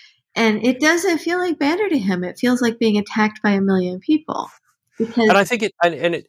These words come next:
Speaker 2: it depends on who it is. There's also a big
Speaker 1: Yeah.
Speaker 2: thing there. Like,
Speaker 1: It
Speaker 2: um,
Speaker 1: does depend. I mean, peop-, but people don't, but peop-, people feel like they're part of that friendship because
Speaker 2: Right.
Speaker 1: they watch it happen
Speaker 2: Mm-hmm.
Speaker 1: and feel free to take part in it,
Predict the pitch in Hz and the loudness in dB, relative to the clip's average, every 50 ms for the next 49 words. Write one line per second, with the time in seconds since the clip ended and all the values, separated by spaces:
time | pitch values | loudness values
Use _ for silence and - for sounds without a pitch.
0 | - - - 156 160 - 156 - 170 175 185 180 175 170 151 131 160 143 127 120 | -16 -6 -4 -4 -2 -2 -2 -2 0 0 0 0 0 -2 -2 0 -2 -2 -2 -2
1 | 151 - - - - - - _ _ _ _ _ - 135 139 135 135 156 147 - | -2 -6 -6 -10 -16 -20 -20 _ _ _ _ _ 0 0 2 2 4 2 2 2
2 | - 147 135 120 139 131 120 - - 117 107 - 151 151 127 110 104 127 127 120 | 2 0 0 0 0 -2 0 0 0 0 0 0 0 0 0 0 0 0 0 2
3 | 120 117 - - - - - 277 294 240 240 240 - 415 - - - 359 - - | 2 0 -2 -6 -12 -4 0 2 2 2 2 2 0 0 -2 -4 -8 -8 -6 -6
4 | 185 156 165 208 214 226 220 233 330 311 - - - 285 262 262 - - 302 311 | -6 -4 -2 0 0 0 0 -2 -2 -4 -4 -4 -2 -2 -2 0 -2 -2 -2 -2
5 | 311 - 330 311 294 269 196 - - 240 240 254 262 262 - _ _ _ _ _ | -2 -2 -2 -2 -2 -2 -4 -4 -4 -4 -2 -2 -4 -6 -8 _ _ _ _ _
6 | _ - 254 254 254 - 302 311 311 - _ _ _ _ _ _ _ _ _ _ | _ 0 0 0 0 0 0 0 0 -2 _ _ _ _ _ _ _ _ _ _
7 | _ _ _ _ _ _ _ - - 320 311 330 311 269 - - - 277 311 320 | _ _ _ _ _ _ _ 0 0 0 2 4 2 2 2 2 2 2 4 4
8 | 311 294 254 226 - - 214 196 - - - 226 233 233 226 190 185 180 180 - | 4 4 2 2 0 -2 -4 -4 -4 -4 -2 0 0 0 0 -2 -4 -6 -8 -6
9 | - - 202 220 233 233 - - - - - _ _ _ _ _ _ - 220 214 | -4 -2 -2 -2 -2 -4 -6 -8 -8 -10 -12 _ _ _ _ _ _ -4 -4 -4
10 | 220 - 226 202 - 135 120 180 185 - - - 170 170 185 190 185 202 196 - | -2 -2 -2 0 0 0 -2 -2 -4 -6 -10 -12 -6 -2 0 2 2 2 0 -4
11 | - 190 175 - - 170 156 165 - - - - - - _ _ _ _ - _ | -6 -6 -6 -8 -8 -8 -8 -8 -8 -10 -12 -14 -14 -14 _ _ _ _ -20 _
12 | _ - 120 110 131 160 - - - 233 233 233 233 233 233 - 233 226 220 190 | _ -8 -4 -2 -2 -2 -2 -2 0 2 4 4 2 2 0 2 2 2 2 2
13 | 190 - - 214 185 - - - - 330 330 311 - 190 175 175 190 | -2 -4 -4 -4 -4 -4 -8 -8 -2 0 0 2 2 2 0 -2 -4